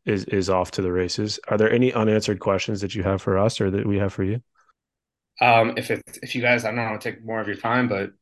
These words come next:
Speaker 2: what would you do, right? Like, now that you guys kinda have the situation, I'm at the cultural piece, like, what would, like, what assessments would you do real quick, physical, health, and job specific?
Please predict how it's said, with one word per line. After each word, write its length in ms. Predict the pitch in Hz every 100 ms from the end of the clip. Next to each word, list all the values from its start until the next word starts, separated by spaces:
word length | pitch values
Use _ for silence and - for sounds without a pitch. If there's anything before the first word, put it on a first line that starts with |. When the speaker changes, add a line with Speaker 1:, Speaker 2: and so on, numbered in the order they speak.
| _
Speaker 2:
what 220 | 117 110
would 120 | 101
you 140 | 95 98
do, 260 | 107 98 98 -
right? 320 | 95 104 -
Like, 160 | - 98
now 220 | 113 117
that 160 | 113 104
you 80 |
guys 180 | 104 104
kinda 220 | - 107
have 340 | 101 104 101 - -
the 60 | -
situation, 520 | 110 - 110 104 104
I'm 80 | 107
at 80 |
the 80 | -
cultural 400 | - 107 - 107
piece, 380 | 107 113 120 -
like, 200 | - 123 _
what 120 | - 113
would, 160 | 117
like, 140 | 113 104
what 120 | 123
assessments 440 | 120 120 117 107
would 120 | 104
you 160 | 107 110
do 280 | 104 101 101
real 160 | - 113
quick, 320 | 113 110 101
physical, 720 | - 113 104 - 107 113 104
health, 320 | 101 101 101 -
and 140 | 92
job 180 | 98 90
specific? 540 | - - - 98 95